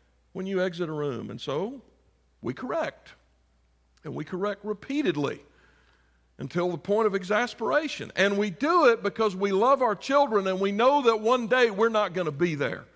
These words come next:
There's gonna be a ticket or an accident or a job loss, and they're gonna be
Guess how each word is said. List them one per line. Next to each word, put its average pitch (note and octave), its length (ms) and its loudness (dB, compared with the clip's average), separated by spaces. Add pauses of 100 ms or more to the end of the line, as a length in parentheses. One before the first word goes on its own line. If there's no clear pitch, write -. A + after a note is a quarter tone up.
(500)
There's E3 140 -4
gonna G3 180 2
be F#3+ 160 2
a E3 60 2
ticket D#3 520 -2
or D3+ 160 4
an D#3+ 60 2
accident E3+ 580 -2
or C#3+ 140 2
a C#3 40 0
job E3 460 0
loss, D3 500 0 (300)
and D#3+ 160 0
they're G3+ 120 6
gonna G3+ 180 -2
be F#3 240 -2